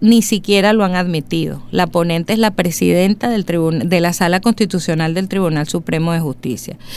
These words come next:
Contra la resolución cero cincuenta y ocho se interpusieron alrededor de siete recursos ante el Tribunal Supremo de Justicia. Dos fueron decididos,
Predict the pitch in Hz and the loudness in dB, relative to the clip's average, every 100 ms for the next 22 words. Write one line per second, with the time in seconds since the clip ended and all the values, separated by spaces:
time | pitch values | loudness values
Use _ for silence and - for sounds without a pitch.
0 | - - 208 208 208 202 196 196 190 190 | -12 0 2 4 4 2 2 0 2 2
1 | 190 208 220 - 233 254 262 240 202 190 | 2 4 4 2 0 0 0 0 0 0
2 | 175 175 180 208 240 - 220 196 185 - | 2 2 2 0 -2 0 0 0 -2 -2
3 | 175 - 185 190 233 240 - - - - | -4 -2 0 2 2 2 -4 -12 -10 -2
4 | 185 180 185 180 185 185 233 - - 262 | 0 2 4 6 4 4 2 0 0 2
5 | 277 277 - 294 - 190 180 - 202 190 | 4 2 0 -2 0 -2 -2 0 2 2
6 | 190 220 208 - - 190 190 175 175 170 | 2 0 -2 -4 -2 0 0 -4 -2 -2
7 | 165 165 175 202 - 202 214 226 202 196 | 0 0 -2 -4 0 2 4 4 2 0
8 | 233 247 - 254 - 185 202 196 220 214 | 0 0 0 0 0 2 2 2 0 0
9 | 220 220 - 180 180 180 202 | 0 0 -2 -2 0 2 0